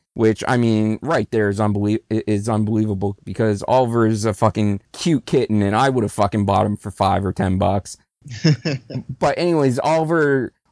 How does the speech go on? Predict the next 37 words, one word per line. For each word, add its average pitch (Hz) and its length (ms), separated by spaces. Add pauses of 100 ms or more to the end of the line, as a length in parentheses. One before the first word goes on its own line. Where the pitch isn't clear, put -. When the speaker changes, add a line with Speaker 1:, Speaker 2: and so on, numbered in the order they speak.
Speaker 1:
Oliver 143 480
finally 135 420
realizes 120 640
that, 107 280
like, 107 220
nobody 113 800
is 95 160
coming 104 380
for 78 280
him. 67 120
So 113 200
he 117 120
sort 147 200
of 123 220 (100)
leaves 165 460
the 147 80
box 127 540
and 120 120
he 120 100
starts - 420
trying 135 220
to 127 60
wander 120 440
off 113 280
on 110 120
his 107 160
own 110 300
on 104 120
the 98 80
streets - 460
of 107 120
New 104 160
York. 104 460 (400)
And 117 800 (200)
then 143 760 (100)
he 139 200
tr-, 123 120